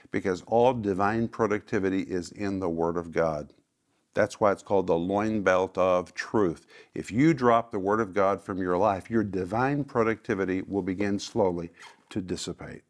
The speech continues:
But there's something else. On one side of the loin belt, there was a clip. And on that clip, guess what? Hung the sword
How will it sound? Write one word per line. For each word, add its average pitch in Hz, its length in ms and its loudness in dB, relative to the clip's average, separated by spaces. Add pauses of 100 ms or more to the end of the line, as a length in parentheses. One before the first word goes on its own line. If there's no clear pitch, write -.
(680)
But 139 100 4
there's 127 160 2
something 104 300 0
else. - 280 -16 (920)
On 113 160 4
one 165 220 6
side 151 200 4
of 151 100 0
the 156 100 0
loin 110 240 0
belt, 95 240 0
there 107 120 0
was 95 160 -2
a 104 60 -10
clip. - 380 0 (960)
And 123 160 4
on 117 160 4
that 170 240 2
clip, 143 380 4 (280)
guess 127 300 0
what? 180 260 4 (340)
Hung 156 460 4
the 151 380 4 (2500)
sword 113 540 4